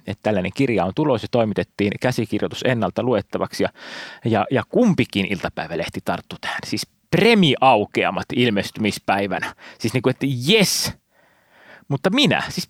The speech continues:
siis minä olin kattonut sen päivän väärin. Mä olin silloin vasta aloittanut, aloittanut tässä hommassa. Se oli se kirjapäi-,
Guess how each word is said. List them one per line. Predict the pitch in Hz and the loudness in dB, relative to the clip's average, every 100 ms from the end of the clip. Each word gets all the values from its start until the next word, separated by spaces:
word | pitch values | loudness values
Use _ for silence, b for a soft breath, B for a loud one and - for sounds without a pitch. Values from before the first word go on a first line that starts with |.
| - | -6
siis | 294 - | -6 -6
minä | 311 320 285 127 147 170 - | -2 2 4 4 4 0 0
olin | 214 208 | 2 4
kattonut | 220 240 - 160 - | 2 0 2 2 2
sen | 165 - | 0 2
päivän | 247 175 135 139 | 4 4 4 4
väärin. | 180 156 156 190 240 | 4 4 2 2 2
Mä | 254 | 2
olin | 202 | 2
silloin | 202 214 202 190 202 | 2 2 2 0 -2
vasta | 214 - 214 | 0 2 4
aloittanut, | 185 - 143 127 - B B B B | 2 2 0 0 -4 B B B B
aloittanut | 240 202 - 175 | 4 4 4 2
tässä | - 185 190 | 2 2 2
hommassa. | 180 - | 2 0
Se | 277 | 0
oli | 240 | 0
se | |
kirjapäi-, | 240 269 240 139 - 120 | 0 2 4 4 4 2